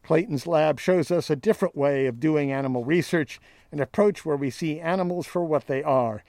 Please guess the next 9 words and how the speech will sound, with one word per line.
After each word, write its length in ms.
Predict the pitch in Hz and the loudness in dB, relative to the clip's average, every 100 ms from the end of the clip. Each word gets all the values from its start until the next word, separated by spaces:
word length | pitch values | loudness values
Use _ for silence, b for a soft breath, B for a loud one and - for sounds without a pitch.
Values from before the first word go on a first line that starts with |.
| b b b | b b b
sentient 540 | - 170 - 165 147 | -4 -2 -2 -6 -4
beings 440 | 139 156 147 147 120 | -2 0 0 -2 -4
with 120 | 131 | -4
their 160 | 127 165 | -4 -2
own 280 | 165 170 165 | -2 -2 -2
individual 600 | 131 123 131 156 160 151 | -2 -2 -4 -4 -2 0
lives 420 | 139 139 127 - | 0 0 -2 -6
to 80 | 131 | -8
lead, 480 | 131 107 101 92 | -6 -6 -8 -12